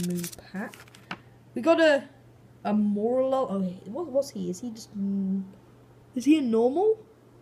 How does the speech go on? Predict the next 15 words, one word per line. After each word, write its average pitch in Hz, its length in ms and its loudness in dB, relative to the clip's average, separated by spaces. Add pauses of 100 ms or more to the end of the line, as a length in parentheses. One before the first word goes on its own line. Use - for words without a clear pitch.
(100)
I - 40 -6
don't 240 120 4
know. 180 160 0
Uh, 165 320 -4
I 202 40 -4
think 254 180 -4
he's 294 120 -2
just 277 200 -12
a 202 40 -6
normal 196 340 -4
type. 175 320 -10 (1400)
This 233 240 -8
is 226 80 -6
a 208 420 2
Morlul. 233 680 2